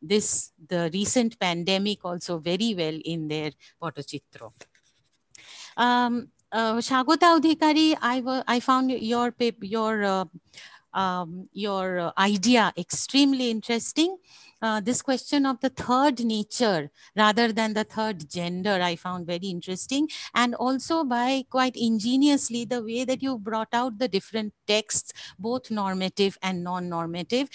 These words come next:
and how you distinguished between, uh, the medical texts and the non-medical texts. That I, I found very interesting.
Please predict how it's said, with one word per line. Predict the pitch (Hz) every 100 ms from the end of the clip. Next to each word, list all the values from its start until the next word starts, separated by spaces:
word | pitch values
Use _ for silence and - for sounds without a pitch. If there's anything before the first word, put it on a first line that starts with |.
| - -
and | 220 214
how | 240 262
you | 262 262 330 - -
distinguished | 220 - 269 262 226 226 - 180
between, | 196 - 208 220 220
uh, | - 180
the | 180 165
medical | 165 170 - 254 247
texts | 247 247 - - - - -
and | 180 180 175
the | 208 311
non-medical | 233 196 180 170 165 165 160
texts. | 143 143 -
That | 208 208
I, | 196 196 190
I | 190
found | 202 202 175
very | 185
interesting. | 202 180 190 - 285 320